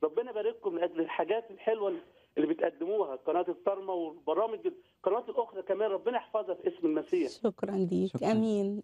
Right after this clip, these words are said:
Speaker 2: امين
Speaker 3: شكرًا.
Speaker 2: يا عريان. شكرًا جدًا لاتصالك وللحدث الواقعي اللي شاركت بيه،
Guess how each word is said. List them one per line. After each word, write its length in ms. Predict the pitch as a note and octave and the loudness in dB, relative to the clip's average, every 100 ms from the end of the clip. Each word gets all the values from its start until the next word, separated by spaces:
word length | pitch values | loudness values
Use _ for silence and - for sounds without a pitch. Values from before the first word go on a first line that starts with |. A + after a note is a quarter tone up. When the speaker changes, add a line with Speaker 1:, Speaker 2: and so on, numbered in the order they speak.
| - | 2
Speaker 2:
امين 220 | A3 A3 G3+ | 4 4 2
Speaker 3:
شكرًا. 40 | |
Speaker 2:
يا 40 | F#3 | 2
عريان. 380 | F#3 F#3 F#3+ F#3+ - - _ | 2 4 2 0 -8 -20 _
شكرًا 340 | - D4 C4+ | 0 2 4
جدًا 300 | A#3 A#3 A#3+ | 2 2 2
لاتصالك 880 | G#3+ G3+ - G#3 C4 C4+ A3+ A3+ - | 2 2 0 0 0 2 2 0 0
وللحدث 640 | G3+ F#3+ F#3+ - B3 A#3+ A3+ | 2 2 0 0 0 2 2
الواقعي 440 | G3+ G3 C4 A3+ | 2 2 0 2
اللي 160 | G3 G3 | 2 2
شاركت 400 | G#3+ G#3+ - G#3 | 2 0 0 0
بيه، 280 | F#3+ A#3 | 2 2